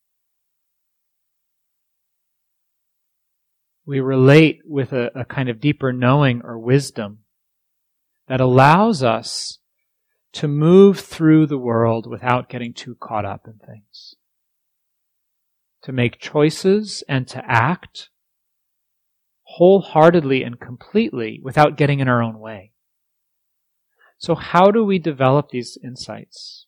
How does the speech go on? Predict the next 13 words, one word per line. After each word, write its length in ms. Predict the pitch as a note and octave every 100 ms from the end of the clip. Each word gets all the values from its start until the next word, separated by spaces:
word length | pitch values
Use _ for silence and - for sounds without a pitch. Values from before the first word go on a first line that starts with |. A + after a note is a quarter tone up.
| _ _ -
On 160 | A#2
the 60 | A2+
personal 540 | - D#3+ - E3 D#3
level, 380 | D3 D3 C#3 C#3
on 120 | G#2
the 60 | A2+
psychological 840 | - A#2 B2 A#2+ A#2+ B2+ D3 C3+
level, 320 | B2+ B2+ B2+
or 180 | B2 B2
at 140 | B2 -
this 160 | -
deepest 480 | A#2 B2 - A2+ -
level? 340 | G#2 G2 G#2+